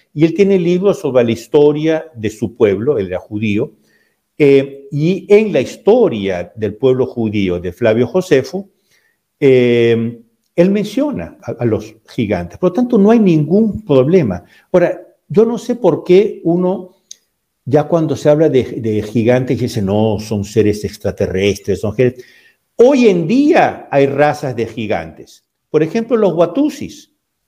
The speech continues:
Los watusis en África son gigantes. La raza principesca de los watusis son gigantes. Hay un, hay una cosa muy,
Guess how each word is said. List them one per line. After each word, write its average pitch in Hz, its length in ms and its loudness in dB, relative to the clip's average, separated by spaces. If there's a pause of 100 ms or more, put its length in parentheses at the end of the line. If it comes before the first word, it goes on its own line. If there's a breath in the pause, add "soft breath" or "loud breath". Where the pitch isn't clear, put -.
(200)
Los 127 180 2
watusis 196 600 -2
en 143 320 -2
África 170 380 -6
son 175 160 -8
gigantes. 180 640 -8
La 110 180 0
raza 151 440 -2 (360 soft breath)
principesca 113 1000 -2
de 95 120 -4
los 92 200 -6
watusis 110 680 -8 (240 soft breath)
son 131 280 0
gigantes. 113 680 -4
Hay 117 160 0
un, 110 200 -2 (360 loud breath)
hay 120 140 0
una 113 200 0
cosa 113 260 0
muy, 107 540 -2